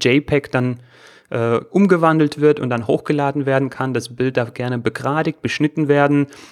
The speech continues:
Was nicht erlaubt ist, ist irgendwie so einzelne Tonwerte zu korrigieren, anzupassen,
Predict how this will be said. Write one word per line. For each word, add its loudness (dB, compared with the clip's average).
Was -2
nicht 0
erlaubt 0
ist, -2
ist -8
irgendwie -2
so 0
einzelne 0
Tonwerte 0
zu -2
korrigieren, -2
anzupassen, -4